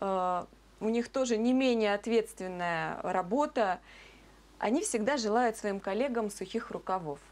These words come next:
А что желают своим шахтёрам, <laughs> своим коллегам шахтёры? Вот что бы вам хотелось пожелать,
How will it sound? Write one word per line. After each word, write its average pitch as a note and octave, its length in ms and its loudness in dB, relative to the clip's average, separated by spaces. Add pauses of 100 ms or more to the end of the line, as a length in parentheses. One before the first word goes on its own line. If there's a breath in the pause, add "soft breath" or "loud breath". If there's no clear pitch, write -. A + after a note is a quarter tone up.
(140)
А F3+ 100 0
что F4+ 400 0
желают A#3+ 560 2
своим G#3+ 440 0
шахтёрам, G#3+ 960 0 (140)
<laughs> - 120 -12
своим A3 420 4
коллегам G#3 560 2
шахтёры? G3 720 -2
Вот E3 180 -4
что - 200 -4
бы C4 120 2
вам G#3+ 220 0
хотелось G3+ 420 -6
пожелать, F3+ 560 -6